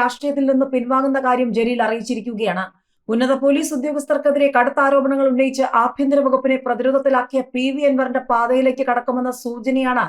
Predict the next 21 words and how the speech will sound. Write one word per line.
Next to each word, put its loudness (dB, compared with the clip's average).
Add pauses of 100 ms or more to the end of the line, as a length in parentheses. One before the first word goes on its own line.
(260)
ജലീൽ 4
നൽകുന്നത്. 0 (420)
Facebook-ിലൂടെയായിരുന്നു 0 (100)
ജലീലിന്റെ 2
പ്രഖ്യാപനം. -4 (340)
ഇനി 2
തിരഞ്ഞെടുപ്പിൽ 2 (100)
മത്സരിക്കില്ല, -2
ഒരു 2
അധികാര 0 (120)
പദവിയും 0
വേണ്ട, -4 (460)
അവസാന 0
ശ്വാസം -2
വരെ 4
സി -2
പി -2
എം 0
സഹയാത്രികനായി -2
തുടരും, -4 (360)
സി 2